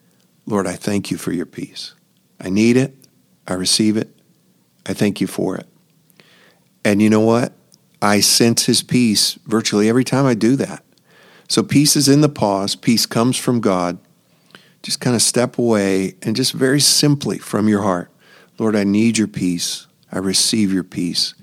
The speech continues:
I thank you for your peace." And God, the God of peace, will give you peace from him.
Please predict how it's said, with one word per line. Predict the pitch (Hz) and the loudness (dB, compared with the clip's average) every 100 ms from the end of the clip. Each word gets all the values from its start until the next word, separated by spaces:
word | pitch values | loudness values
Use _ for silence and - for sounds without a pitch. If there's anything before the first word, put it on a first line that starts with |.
| _ _ _ _ _ | _ _ _ _ _
I | - 95 | -8 -4
thank | - 104 101 | -2 -2 -2
you | 101 | -6
for | 104 | -4
your | 87 87 | -4 -4
peace." | - 92 87 - - - _ _ _ _ _ - | -4 -6 -4 -6 -8 -12 _ _ _ _ _ -8
And | - 101 | -4 0
God, | 117 120 139 147 135 - - - _ | 2 2 2 0 -4 -12 -20 -20 _
the | - - | -14 -10
God | - 113 123 139 | -4 0 4 2
of | 139 | 0
peace, | - 117 90 - - - _ _ _ _ | 0 -2 -2 -4 -6 -10 _ _ _ _
will | 104 | -6
give | 98 113 | 0 2
you | 107 | 2
peace | 98 - 110 90 - - - | -2 -2 -2 0 -2 -4 -10
from | - 110 104 | -4 -2 -2
him. | 104 101 87 | -2 -2 -4